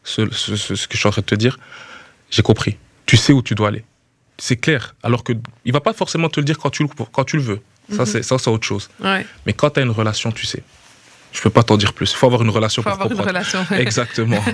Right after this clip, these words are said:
Speaker 2: Allez
Speaker 1: avoir
Speaker 2: créer votre relation.
Speaker 1: <laughs> Il faut avoir une relation.
Speaker 2: Et qu'est-ce que tu arrêtes ? Qu'est-ce que tu ne fais plus comme avant ?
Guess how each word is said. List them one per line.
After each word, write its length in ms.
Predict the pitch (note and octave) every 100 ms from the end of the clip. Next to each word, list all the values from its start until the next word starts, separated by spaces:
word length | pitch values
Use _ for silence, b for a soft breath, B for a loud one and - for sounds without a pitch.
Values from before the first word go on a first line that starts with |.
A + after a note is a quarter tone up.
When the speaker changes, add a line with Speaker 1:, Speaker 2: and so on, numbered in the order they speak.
| -
Speaker 2:
Allez 80 | G#3
Speaker 1:
avoir 140 | - G#2+
Speaker 2:
créer 180 | A#3
votre 300 | A#3 G#3+ G#3+
relation. 340 | G3+ G3 A3+ A3 G#3 A3 C#4
Speaker 1:
<laughs> 340 | - B3+ C4+ -
Il 60 | -
faut 100 | A#2
avoir 200 | A2 G#2+
une 60 |
relation. 380 | G2+ G2+ F#2+ - B B B A3+
Speaker 2:
Et 440 | A3+ A3 A3 A3 A3
qu'est-ce 200 | D4+ E4
que 80 | -
tu 180 | A#3+ A#3
arrêtes ? 420 | G3 G3+ G#3+ -
Qu'est-ce 240 | - A3+
que 240 | - B3 A3+
tu 180 | - G#3
ne 40 |
fais 140 | - G3+
plus 200 | - G3
comme 180 | F#3+
avant ? 240 | F#3 F3